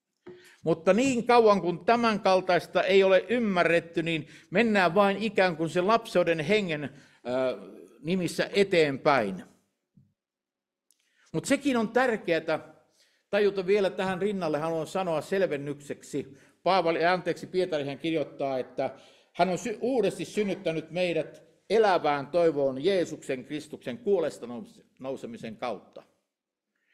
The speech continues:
Elikkä me ymmärrämme sen ja tunnustamme, että Jeesus Kristus on ylösnousut Jumalan poika.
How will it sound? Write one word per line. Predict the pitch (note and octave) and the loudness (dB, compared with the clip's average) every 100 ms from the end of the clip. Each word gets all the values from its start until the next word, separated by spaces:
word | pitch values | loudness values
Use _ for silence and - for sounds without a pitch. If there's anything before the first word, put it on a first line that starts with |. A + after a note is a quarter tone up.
| _ - | _ -4
Elikkä | E3+ G#3+ G#3 G3+ F#3 | 2 4 4 0 0
me | F3+ | -4
ymmärrämme | - A#3+ C4 G#3+ F#3 F3+ F3 | -4 -4 -2 0 0 -2 -4
sen | - G#3+ G3 | -2 -2 -2
ja | D#3+ | -6
tunnustamme, | - A3+ A3 E3 - D#3+ D3+ | -4 -6 -4 -8 -10 -8 -8
että | C#3 | -8
Jeesus | D3 F#3+ D#3+ - | -6 -4 -6 -10
Kristus | - F3+ F#3+ C#3+ - | -10 -10 -10 -12 -12
on | D#3 D#3+ | -10 -4
ylösnousut | F#3+ G3+ E3+ - D#3 D#3 - C3 - | -2 0 -2 -4 -6 -4 -6 -12 -10
Jumalan | E3 D3 A#2+ A2 | -6 -4 -6 -6
poika. | C3+ B2+ G#2+ G2 | -4 -4 -6 -14